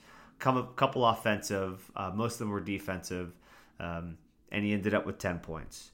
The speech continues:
Uh, Luguentz Dort, you know, A S U's leading scorer,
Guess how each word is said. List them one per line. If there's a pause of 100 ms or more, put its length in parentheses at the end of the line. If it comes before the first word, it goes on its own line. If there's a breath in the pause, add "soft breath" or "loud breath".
(920 loud breath)
Uh, (260)
Luguentz
Dort, (640)
you
know,
A
S
U's (180)
leading
scorer,